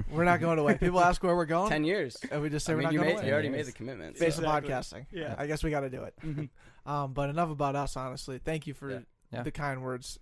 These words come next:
Speaker 1: honestly. And, you know, we've heard a lot about you guys with the Airbnb of boats. This is like, when I hear that term as a guy who's not from Minnesota, I'm from Colorado,
Speaker 2: Mm-hmm.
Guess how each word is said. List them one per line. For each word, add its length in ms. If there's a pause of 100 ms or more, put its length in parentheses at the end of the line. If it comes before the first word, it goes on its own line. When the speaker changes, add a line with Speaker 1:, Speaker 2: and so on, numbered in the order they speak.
Speaker 1:
honestly. 420
And, 180 (200)
you 120
know, 120
we've 180
heard 160
a 40
lot 200
about 220
you 120
guys 380
with 200 (360)
the 160
Airbnb 840 (120)
of 220
boats. 500
This 140
is 140
like, 260 (280)
when 120
I 300
hear 420
that 300 (220)
term 380 (500)
as 140
a 60
guy 380
who's 300
not 260 (120)
from 320 (400)
Minnesota, 500
I'm 140
from 120
Colorado, 520 (140)
Speaker 2:
Mm-hmm. 160